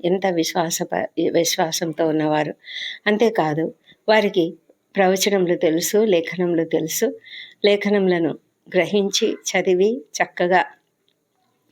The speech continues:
వాటిని, ఆ, అనుకరించేవాళ్ళు,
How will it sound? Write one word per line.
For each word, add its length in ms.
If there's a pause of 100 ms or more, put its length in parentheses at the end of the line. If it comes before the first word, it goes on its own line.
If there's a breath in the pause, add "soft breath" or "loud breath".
(120)
వాటిని, 460 (340)
ఆ, 300 (540)
అనుకరించేవాళ్ళు, 920